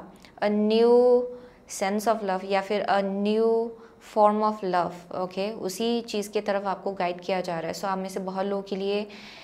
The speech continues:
ये एक न्यू लव हो सकता है, न्यू पार्टनरशिप हो सकता है।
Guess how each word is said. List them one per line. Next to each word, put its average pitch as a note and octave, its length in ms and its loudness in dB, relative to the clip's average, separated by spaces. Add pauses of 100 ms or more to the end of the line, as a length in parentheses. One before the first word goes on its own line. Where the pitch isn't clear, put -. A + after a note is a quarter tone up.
(240)
ये G3 220 0
एक F3+ 220 0
न्यू G3+ 260 0
लव F#3 260 2
हो G3 200 -2
सकता F#3 340 -4
है, F3+ 220 -4
न्यू F#3+ 220 -2
पार्टनरशिप F#3 640 -4
हो F#3 100 -2
सकता F#3 320 -6
है। F3+ 400 -4